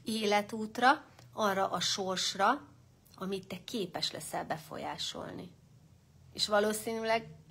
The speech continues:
hogyha nézel engem, te azért nézel engem, mert szeretnéd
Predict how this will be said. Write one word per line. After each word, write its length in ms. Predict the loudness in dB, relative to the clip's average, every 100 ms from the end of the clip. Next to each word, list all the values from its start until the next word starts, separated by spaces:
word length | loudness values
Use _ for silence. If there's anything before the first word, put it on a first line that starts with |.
| -20 -20 -10
hogyha 220 | -4 -2 0
nézel 440 | 2 2 4 6
engem, 640 | 4 2 2 2 0 -6 -20 -10
te 100 | 0
azért 300 | 2 2 0
nézel 320 | -2 -4 -4
engem, 300 | -4 -4 -4
mert 220 | -4 -6 -6
szeretnéd 800 | -6 -2 -2 -4 -8 -8 -10